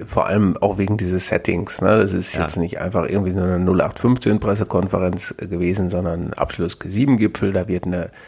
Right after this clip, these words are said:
Speaker 1: vernünftige, wichtige Frage gestellt und dann bekommst du sowas zu hören, ne? Also in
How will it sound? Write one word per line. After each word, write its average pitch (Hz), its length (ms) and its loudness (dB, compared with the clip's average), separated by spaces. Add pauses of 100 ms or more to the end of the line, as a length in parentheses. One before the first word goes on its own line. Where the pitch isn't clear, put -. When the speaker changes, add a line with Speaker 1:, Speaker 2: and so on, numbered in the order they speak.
(120)
Speaker 1:
vernünftige, 104 1040 2
wichtige 104 560 -2
Frage 104 480 2
gestellt 98 560 0 (240)
und 101 100 -2
dann 95 140 2
bekommst 90 340 0
du 82 60 -6
sowas 85 420 0 (200)
zu 76 220 -6
hören, 80 280 -4
ne? 123 180 4
Also 107 240 0
in - 360 -6